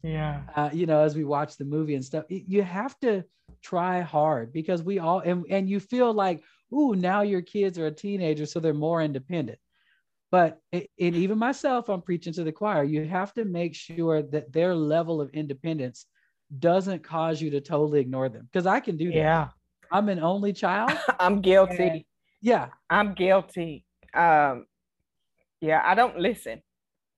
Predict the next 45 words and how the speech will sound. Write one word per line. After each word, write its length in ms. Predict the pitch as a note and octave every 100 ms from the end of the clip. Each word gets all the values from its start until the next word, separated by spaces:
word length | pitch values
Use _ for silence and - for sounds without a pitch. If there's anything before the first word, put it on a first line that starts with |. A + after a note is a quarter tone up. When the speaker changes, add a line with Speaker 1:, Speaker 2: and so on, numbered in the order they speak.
| _ -
Speaker 1:
And 220 | E3+ E3
I, 320 | E3 F3 F3
I 40 | F3
think 300 | F3 F#3+ F#3
when 200 | F3 E3+
you 100 | F#3+
and 100 | F3+
I 180 | F#3 A#3 -
first 280 | F3 E3
met, 280 | D#3 E3 D3
that 100 | E3
was 180 | E3 F3
one 180 | E3+ F3+
of 120 | F3
the 80 | D3 -
things 340 | F#3+ F3+ F3+ E3+
that 260 | F3 D#3 - - -
I 100 | -
was 180 | E3 E3+
sharing 360 | - G3 F#3 F3+
in 240 | E3+ D#3+ -
a, 260 | D#3+ E3 - C#3+
a 60 |
meeting 440 | D#3 F3+ A3+ A3+ D#3
that 180 | C#3+ -
we 100 | F3+
were 140 | D#3
in, 460 | A2 A2+ B3 A#3+ - _ _ -
is 140 | D#3+
that 220 | F#3 D#3+
I, 120 | F3 F3+
I 140 | F3+ G3
have 220 | G#3 G3 -
trouble, 400 | G#3 F#3+ F#3+ - D#3
that, 220 | F3+ F#3+ -
that's 260 | F#3+ F#3+
one 140 | F#3+ F#3+
of 80 | F#3
my 160 | F#3+
weaknesses. 680 | F#3 G#3 - G#3 E3 - D3+
I 120 | D#3 D#3+ F#3 -
do 160 | G3+
not 220 | A3+ G#3
listen. 420 | E3+ F3+ F3+ A#3+
My 100 | A3+